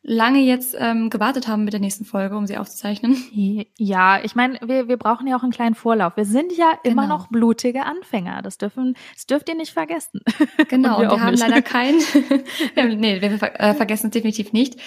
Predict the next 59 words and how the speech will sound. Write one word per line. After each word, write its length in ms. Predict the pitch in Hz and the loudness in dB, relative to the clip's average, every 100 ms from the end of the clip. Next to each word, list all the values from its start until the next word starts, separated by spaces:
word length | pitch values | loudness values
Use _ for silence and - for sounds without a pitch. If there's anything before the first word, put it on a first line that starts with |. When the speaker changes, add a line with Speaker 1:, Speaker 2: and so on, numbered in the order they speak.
| - - | -14 -2
Speaker 1:
Wir 60 | |
haben 80 | 208 | 0
ja 80 | 208 | 0
auch 60 | - | 0
kein 200 | 208 208 | -2 0
Team, 240 | - 240 | 4 4
das 120 | 240 | 4
uns 160 | 247 247 | -2 -6
produziert, 400 | - 226 220 226 | -4 -4 -4 -6
sondern 220 | 220 202 190 | -4 -4 -4
es 120 | - | -4
sind 420 | 202 196 - - _ _ _ 285 | -2 -4 -6 -14 _ _ _ -4
wir 120 | 339 | -4
zwei. 420 | - 214 226 294 - | -2 0 0 -2 -4
Speaker 2:
Wir 280 | 214 220 269 | -4 -2 -4
zwei. 140 | - 285 | -2 0
Speaker 1:
Tatsächlich 460 | 330 254 285 277 | 2 2 2 2
hatten 240 | 247 247 233 | 2 2 2
wir 80 | |
noch 140 | 220 214 | 2 -2
Hilfe 360 | 214 220 220 | -4 -4 -6
vom, 340 | 214 - 196 196 | -10 -6 -4 -4
äh, 160 | 202 190 | -6 -6
lieben 200 | 196 196 | -6 -6
Pascal, 440 | 190 - - 214 | -8 -8 -6 -6
vielleicht 140 | 214 190 | -6 -10
sollte 180 | 185 | -10
man 80 | 185 | -10
das 100 | 175 | -12
auch 160 | 202 - | -14 -10
mal 100 | 196 | -8
sagen. 300 | 190 190 196 | -6 -4 0
Speaker 2:
Ja, 240 | 220 202 196 - | 0 -2 -6 0
danke, 240 | 311 330 | 0 2
Speaker 1:
Das, 80 | 359 | 0
Speaker 2:
Pascal. 380 | 311 311 302 294 | 0 0 0 4
Speaker 1:
äh, 20 | |
der 120 | 311 | 4
wird 160 | 277 277 | 4 4
bei 120 | 233 - | 2 4
Aaron, 580 | 214 233 254 233 233 233 | 2 4 4 4 4 2
bei 160 | 220 | -2
Hauptsache 380 | 202 220 233 220 | 0 -2 -4 -6
Podcast 460 | 214 220 - 214 - | -4 -6 -4 -6 -4
immer 260 | 214 208 | -4 -4
so 280 | 196 226 285 | -4 -2 -2
dermaßen 600 | 285 254 254 247 254 254 | 0 2 2 2 0 0
gedisst, 320 | 254 202 - | 0 0 -4
der 120 | 220 - | -4 -4
Arme. 240 | 196 208 | -4 -4
Und 160 | 220 - | -4 -2
hier 380 | 226 240 247 247 - | 0 0 0 -6 -4
Speaker 2:
Oh. 460 | 233 208 185 190 | 0 2 4 4
Speaker 1:
loben 220 | 214 202 | 2 0
wir 80 | 185 | -4
ihn 60 | 185 | -6
jetzt 160 | 185 - | -8 -10
auch 160 | - | -8
mal. 260 | 196 208 | -6 -6